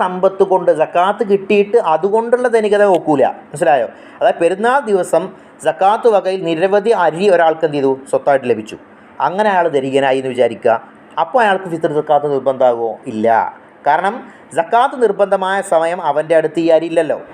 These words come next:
സക്കാത്ത് നിർബ-, ആ മാസം കാണുന്ന സമയത്ത് അവൻ്റെ അടുത്ത് ഇല്ല. പിന്നെ മാസം കണ്ടിട്ട് ആൾക്കാർ എന്ത് ചെയ്തതാണ്? കൊണ്ടു കൊടുത്തതാണല്ലോ. ഇനി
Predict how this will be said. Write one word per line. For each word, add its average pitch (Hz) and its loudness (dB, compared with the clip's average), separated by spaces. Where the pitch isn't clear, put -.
സക്കാത്ത് 147 0
നിർബ-, 165 2
ആ - -2
മാസം 208 0
കാണുന്ന 196 0
സമയത്ത് 196 -4
അവൻ്റെ 196 0
അടുത്ത് 196 0
ഇല്ല. 185 0
പിന്നെ 165 -4
മാസം 165 -4
കണ്ടിട്ട് 185 0
ആൾക്കാർ 185 2
എന്ത് 190 -2
ചെയ്തതാണ്? 190 0
കൊണ്ടു 185 0
കൊടുത്തതാണല്ലോ. 185 0
ഇനി 302 4